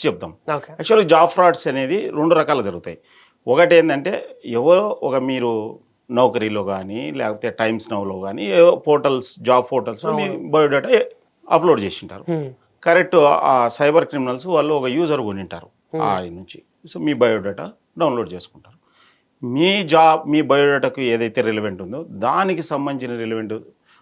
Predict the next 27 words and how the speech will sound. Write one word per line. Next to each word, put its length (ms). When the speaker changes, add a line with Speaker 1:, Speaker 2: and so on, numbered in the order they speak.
Speaker 1:
ప్రొఫైల్, 440
జాబ్ 300
ప్రొఫైల్ 440
క్రియేట్ 420
చేసి 360
మీకు 340
చెప్తాడన్నట్టు, 560
so 100
and 100
so, 140
so 220
జాబ్ 220
ఉంది, 180
మీకు 220
నచ్చుతుంది, 640
మీరు 260
ప్రజెంట్ 460
శాలరీ, 440
let 140
us 80
suppose, 260
per 460
annum 240
ట్వంటీ 220
ల్యాక్స్ 280
ఉందనుకో, 320
వాళ్ళు 260